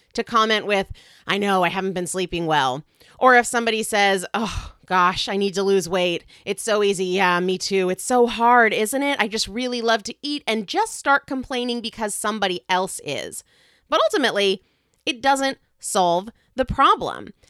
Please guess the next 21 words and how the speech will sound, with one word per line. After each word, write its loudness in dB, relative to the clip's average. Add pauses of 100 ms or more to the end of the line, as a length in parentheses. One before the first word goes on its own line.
(100)
and 2
it -8
doesn't 0 (160)
make 0 (120)
us 0
feel 0 (320)
happy. -4 (100)
It's -8
not 4
uplifting. -4 (160)
It -2
doesn't -2
make -8
your -2
life 0
better 2 (100)
in -2
any 0
way, -2 (640)
and -2 (300)
it -8